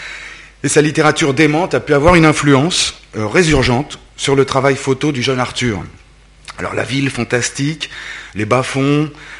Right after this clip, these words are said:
les ombres, euh, les laissés pour compte, un, un soupçon lofi de voyeurisme, la fascination pour la technique, et cetera, et cetera. Donc,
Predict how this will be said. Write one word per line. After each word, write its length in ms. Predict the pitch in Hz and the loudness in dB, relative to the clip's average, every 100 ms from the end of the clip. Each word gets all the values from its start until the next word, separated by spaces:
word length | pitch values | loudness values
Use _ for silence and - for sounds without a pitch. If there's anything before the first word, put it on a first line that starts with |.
| - | -6
les 260 | 101 123 117 | 0 2 4
ombres, 460 | 143 160 151 101 - - - | 4 4 2 -4 -12 -18 -10
euh, 140 | 113 | -6
les 120 | 107 117 | -2 0
laissés 260 | 123 135 | 0 -2
pour 200 | - 139 | -2 -4
compte, 400 | - 147 160 160 - - - | 0 2 2 -2 -12 -14 -8
un, 400 | 104 123 120 120 | -4 0 0 -2
un 100 | 120 | -2
soupçon 480 | 120 147 127 - 143 | -2 -4 -4 0 2
lofi 400 | 135 139 - 151 | 2 0 -2 -6
de 60 | 120 | 0
voyeurisme, 720 | 127 131 127 160 - 123 92 - - - - - - - | 2 4 2 0 0 -2 -4 -8 -20 -20 -20 -20 -20 -10
la 80 | 107 | -6
fascination 540 | 110 160 - 170 147 156 | -4 -2 0 -2 -2 -2
pour 100 | 143 | -2
la 100 | 123 | 0
technique, 540 | 151 143 143 147 - - - - _ _ - - - 110 | -2 0 -2 -2 -12 -16 -20 -20 _ _ -20 -16 -12 -8
et 60 | |
cetera, 320 | - 117 123 | -6 -2 -2
et 40 | 135 | -2
cetera. 360 | 127 110 98 87 | -4 -6 -8 -8
Donc, 300 | 101 - | -10 -10